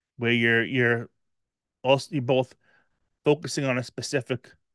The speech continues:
point and watching anything that comes into your field of awareness.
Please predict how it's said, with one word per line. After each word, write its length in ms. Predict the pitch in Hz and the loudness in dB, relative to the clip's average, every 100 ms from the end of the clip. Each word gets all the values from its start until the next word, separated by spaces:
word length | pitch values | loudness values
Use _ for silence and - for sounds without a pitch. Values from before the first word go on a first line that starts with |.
| _ _ _ | _ _ _
point 400 | 120 127 180 - - _ _ _ _ _ _ _ | -4 -2 -4 -8 -20 _ _ _ _ _ _ _
and 440 | - 185 151 127 - _ _ _ _ _ | 0 2 0 -4 -10 _ _ _ _ _
watching 420 | 117 131 - 127 | -2 -2 0 -4
anything 400 | 123 127 - 123 | -2 -2 -4 -4
that 120 | 117 | -4
comes 200 | - 117 | -6 -8
into 180 | 110 98 | -10 -6
your 100 | 120 | -6
field 320 | 110 117 107 | -4 -2 -2
of 100 | 107 | -4
awareness. 680 | 107 104 117 110 92 104 - | -6 -4 -2 -4 -8 -14 -20